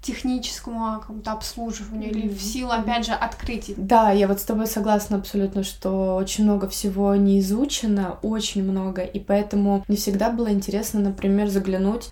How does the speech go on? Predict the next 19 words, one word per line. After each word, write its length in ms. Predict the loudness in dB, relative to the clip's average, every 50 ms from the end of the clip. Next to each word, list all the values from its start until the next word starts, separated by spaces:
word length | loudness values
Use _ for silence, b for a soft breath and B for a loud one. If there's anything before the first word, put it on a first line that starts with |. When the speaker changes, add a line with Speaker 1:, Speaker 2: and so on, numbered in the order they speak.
| -6
Speaker 2:
там 160 | -4 -2 0
на 80 | 0 -2
столетие 560 | -2 0 2 4 4 4 4 2 0 -4 -4
вперёд, 500 | -4 -4 -4 -2 -2 0 0 0 0 -2 -2
как 240 | 0 0 0 2 2
они 140 | 0 0 0
смотрят 480 | 0 -2 -2 -2 -2 -2 -6 -6 -6
на 100 | -8 -8
то, 200 | -6 -6 -6 -6
чем 320 | -6 -8 -8 -8 -8 -8 -6
мы, 440 | -8 -8 -8 -8 -8 -6 -6 -6 -8 -8
а, 160 | -8 -8 -8
занимаемся 560 | -8 -8 -8 -8 -6 -4 -4 -4 -4 -4 -8
сейчас. 520 | -12 -12 -12 -10 -8 -8 -6 -8 -8 -10 -8
Офтальмология 680 | -8 -6 -2 0 2 4 4 4 4 4 2 2 0 0
как 180 | -2 -4 -4
раз 200 | -4 -4 -4 -4
относится 680 | -6 -4 -2 -2 -2 -2 -2 -6 -8 -8 -8 -8 -8 -8 -8 -8
к 220 | -6 -6 -4 -4